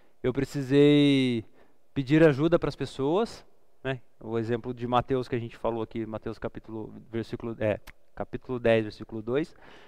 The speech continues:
O reino de Deus, ele não se constrói sozinho. O reino de Deus, ele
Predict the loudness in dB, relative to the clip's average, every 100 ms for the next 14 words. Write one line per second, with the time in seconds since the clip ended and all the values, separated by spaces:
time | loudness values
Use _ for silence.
0 | -20 -18 -4 -2 0 2 2 4 4 2
1 | -4 -8 -6 4 6 6 4 0 -2 -2
2 | -8 -14 -20 -20 -20 -20 -20 -8 2 2
3 | 2 -2 2 4 4 0 -10 -20 -20 -20
4 | -20 -20 -18 -18 -4 2 4 6 6 8
5 | 8 8 8 8 6 4 2